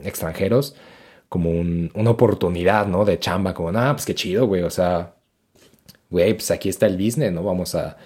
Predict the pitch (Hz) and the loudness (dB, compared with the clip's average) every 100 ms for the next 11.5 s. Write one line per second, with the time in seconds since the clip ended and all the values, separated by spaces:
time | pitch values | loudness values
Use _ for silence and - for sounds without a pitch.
0 | - - - - 82 80 76 76 76 73 | -20 -20 -14 -6 -4 -2 -2 -2 -6 -8
1 | - 87 - 104 101 92 90 90 87 92 | -8 -4 -2 -2 -2 0 0 0 0 2
2 | 95 92 92 101 - 98 90 82 85 82 | 2 0 0 -2 0 0 2 0 -2 -4
3 | 85 87 87 - 135 147 - - - - | -2 0 0 2 2 0 -12 -20 -20 -20
4 | _ - 73 - - 78 78 76 76 76 | _ -10 -10 -12 -6 -2 -2 -2 -4 -6
5 | 76 76 73 76 - 80 - 80 87 170 | -6 -8 -10 -12 -10 -8 -4 -2 2 2
6 | - - 92 131 170 82 78 101 107 104 | 0 -8 -6 -4 -2 -2 0 2 4 4
7 | 104 92 85 110 101 - 92 92 120 147 | 4 2 0 0 -2 0 2 2 2 -2
8 | - - - - 87 87 87 98 90 90 | -10 -20 -20 -16 -6 -4 -2 0 0 0
9 | - 90 82 92 87 98 92 - 85 85 | 0 0 0 0 0 0 -2 -2 -4 -4
10 | 80 - 85 80 78 78 80 - 87 - | -6 -4 -2 0 -2 -6 -8 -4 -4 -2
11 | 92 82 78 73 73 | -2 -2 -2 -6 -10